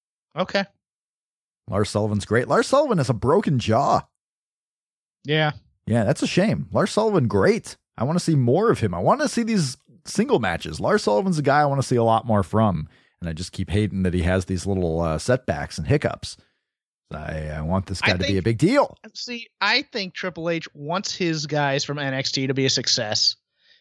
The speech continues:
Speaker 1: And then
Speaker 2: Yeah, but he wants him to be
Speaker 1: <laughs>
Speaker 2: a success in his N X T and help make his N X T a success.
Speaker 1: No.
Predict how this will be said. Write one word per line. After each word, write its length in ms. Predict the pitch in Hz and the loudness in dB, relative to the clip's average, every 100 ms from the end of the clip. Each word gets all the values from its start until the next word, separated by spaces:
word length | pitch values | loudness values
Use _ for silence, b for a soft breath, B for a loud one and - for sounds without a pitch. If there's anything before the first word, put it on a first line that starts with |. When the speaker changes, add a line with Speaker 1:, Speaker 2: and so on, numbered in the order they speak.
| b 160 | b 0
Speaker 1:
And 160 | 175 | 4
then 380 | 180 170 165 165 - - | 4 2 0 -6 -10 -4
Speaker 2:
Yeah, 140 | 98 | 0
but 100 | 90 | 2
he 60 | 98 | 4
wants 240 | 117 147 156 | 4 4 2
him 100 | 117 | 2
to 60 | |
be 180 | 117 123 | 4 4
Speaker 1:
<laughs> 0 | |
Speaker 2:
a 180 | 110 113 | 2 0
success 640 | 123 107 135 123 104 - _ 123 | -4 -2 0 0 -2 -10 _ -2
in 160 | 110 | 0
his 280 | 92 120 101 | 2 0 0
N 160 | 113 107 | -2 -2
X 200 | 92 - | -4 -4
T 360 | 123 113 98 | 0 2 0
and 280 | 92 92 90 | -2 -2 0
help 240 | 117 110 - | 0 -2 -2
make 260 | 107 101 | -4 -4
his 300 | - 113 107 | -2 -2 -2
N 160 | - 98 | -2 -2
X 220 | 87 - | -4 -4
T 320 | - 110 87 - _ - | -2 0 -2 -6 _ -6
a 80 | 104 | -6
success. 520 | - 185 269 339 | -2 2 4 2
Speaker 1:
No. 80 | 208 | 0